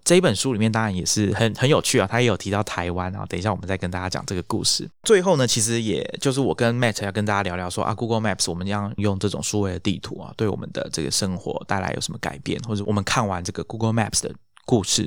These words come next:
之后的一些想法跟大家分享，就有一点像我们之前在讲《深度数位大扫除》这本书哈，《数位极简主义》这本书结构有点像这样子，我们就跟大家聊后面这些部分。大家如果手边没有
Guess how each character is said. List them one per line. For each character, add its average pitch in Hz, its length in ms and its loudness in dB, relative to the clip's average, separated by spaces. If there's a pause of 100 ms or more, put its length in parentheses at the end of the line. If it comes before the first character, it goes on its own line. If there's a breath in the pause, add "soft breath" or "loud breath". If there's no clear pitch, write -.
之 - 120 2
后 98 120 0
的 80 140 -6
一 90 60 -2
些 90 280 -6
想 - 240 -2
法 - 240 -6
跟 95 100 -6
大 95 100 -2
家 90 60 -2
分 80 220 -6
享， - 200 -4
就 135 100 2
有 120 120 2
一 107 60 2
点 117 100 0
像 104 240 -2 (240 loud breath)
我 107 80 -2
们 101 80 2
之 120 140 2
前 101 240 2
在 92 220 2
讲 - 240 -2 (160)
《深 139 260 2
度 151 160 4
数 120 140 2
位 107 120 4
大 101 160 0
扫 - 240 -4
除》 - 200 -8 (160)
这 117 80 2
本 78 240 -2
书 95 340 -2
哈， 92 160 -2
《数 - 180 0
位 104 120 4
极 92 120 -4
简 85 220 -2
主 - 220 -4
义》 107 80 -2
这 95 80 0
本 76 100 0
书 95 420 2
结 98 140 0
构 113 160 2
有 87 80 0
点 82 100 -6
像 92 160 -2
这 90 120 -2
样 80 100 -2
子， 82 100 -6
我 85 40 -4
们 87 80 -6
就 92 80 -2
跟 95 140 -2
大 90 120 0
家 90 80 -2
聊 69 260 -4 (340 soft breath)
后 110 140 0
面 98 140 0
这 98 80 -4
些 92 80 -2
部 92 200 -4
分。 - 200 -4 (340 loud breath)
大 180 160 2
家 147 120 0
如 147 80 0
果 123 100 2
手 - 160 0
边 120 220 2
没 104 140 0
有 71 280 0